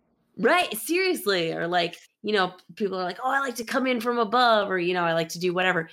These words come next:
So that was kind of fun, um, to get some personality behind the game and, like,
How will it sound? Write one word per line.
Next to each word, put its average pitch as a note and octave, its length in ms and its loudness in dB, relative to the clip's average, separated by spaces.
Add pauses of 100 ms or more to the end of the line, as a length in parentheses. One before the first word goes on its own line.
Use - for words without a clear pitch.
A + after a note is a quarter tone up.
(200)
So - 140 2
that D#4+ 60 6
was D#4+ 80 -4
kind E4 160 0
of A#3 120 -4
fun, D#3+ 540 0 (300)
um, E3+ 300 2
to F3+ 120 -6
get F3+ 220 -2
some F3 160 -6
personality D#3+ 720 -2
behind D#3+ 360 -4
the D#3+ 40 -6
game D#3+ 380 -2
and, D3+ 140 -4
like, D3+ 200 -6